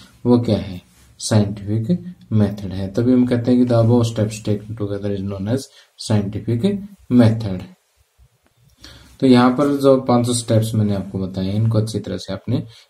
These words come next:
याद रखना है और examination point of view से भी जो है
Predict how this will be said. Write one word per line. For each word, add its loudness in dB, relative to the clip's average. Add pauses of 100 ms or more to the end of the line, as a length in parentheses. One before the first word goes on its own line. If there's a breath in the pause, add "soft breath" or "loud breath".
(140)
याद 2
रखना -6
है -4 (300 loud breath)
और 6
examination 4
point 2
of 2
view 0
से -2
भी -2
जो -6
है -4